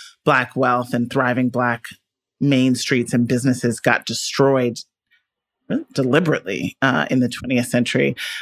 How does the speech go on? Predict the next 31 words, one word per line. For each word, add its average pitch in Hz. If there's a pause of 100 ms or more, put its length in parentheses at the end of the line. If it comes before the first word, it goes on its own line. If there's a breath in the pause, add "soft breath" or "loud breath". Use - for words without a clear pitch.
(120)
Um, 127 (560 loud breath)
you 170
know, 131
you 131
heard 143
Pete -
Buttigieg 180
talking 208
about 127
it, 113
and 120
there's 123
this, 131
like, 143
pilot 240
program 147
and 143
initiative, 185
and 135
it's 127
like, 131 (160)
mm, 349
mm, 294
just 254
sort 233
of 190
faded 135
away, 123
right? -
We 135
had, 143